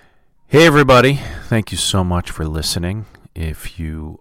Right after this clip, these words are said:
are willing, I would really appreciate a positive review on whatever podcast source you listen to this.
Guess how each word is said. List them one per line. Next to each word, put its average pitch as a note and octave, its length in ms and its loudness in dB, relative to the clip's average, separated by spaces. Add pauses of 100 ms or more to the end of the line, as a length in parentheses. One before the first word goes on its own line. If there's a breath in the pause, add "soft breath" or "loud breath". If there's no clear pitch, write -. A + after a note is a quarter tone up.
are D2+ 180 -8
willing, F#2+ 680 0 (120)
I D2+ 120 -8
would D2 200 -10
really E2 360 -6
appreciate - 880 -10 (360 loud breath)
a - 60 -10
positive D2 560 -4
review F#2+ 480 0
on D2+ 160 -2
whatever D2 320 -6
podcast D#2 600 -6
source - 560 -8 (680 loud breath)
you C#2 180 -8
listen D2 440 -4
to D#2 120 -8
this. D2 500 -2